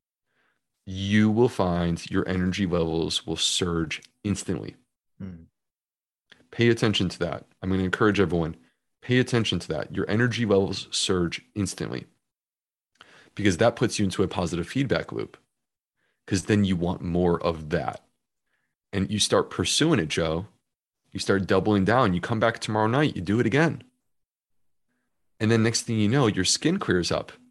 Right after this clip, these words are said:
Speaker 1: It's only been a week. And then a month later, your hair is thicker, right? And now all of a sudden, these foods that you struggled with,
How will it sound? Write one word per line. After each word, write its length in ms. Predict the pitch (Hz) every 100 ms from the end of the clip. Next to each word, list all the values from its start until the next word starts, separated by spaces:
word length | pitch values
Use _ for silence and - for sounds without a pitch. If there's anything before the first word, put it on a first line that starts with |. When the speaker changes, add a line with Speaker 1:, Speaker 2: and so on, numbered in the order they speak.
| _
Speaker 1:
It's 120 | -
only 140 | 113 101
been 120 | 98
a 80 | 95
week. 380 | 151 - - - _ _ _ _ _ _ _ _ _ _ _ _ _
And 100 | 101
then 360 | 101 101 101 101
a 60 | 98
month 280 | 104 113 123
later, 380 | 165 120 87 -
your 140 | 104
hair 260 | 107 170 202
is 160 | 123 -
thicker, 380 | 95 - - - _ _ _ _ _ _ _ _ _ _ _ _ _ _ _ _
right? 260 | 98 117 - _ _ _ _ -
And 140 | 110
now 240 | 127 147
all 160 | 156 117
of 80 | 120
a 20 |
sudden, 220 | - 127
these 160 | 110 107
foods 420 | - 151 165 107
that 80 | 90
you 140 | 107
struggled 460 | - - 170 160 87
with, 340 | 87 92 -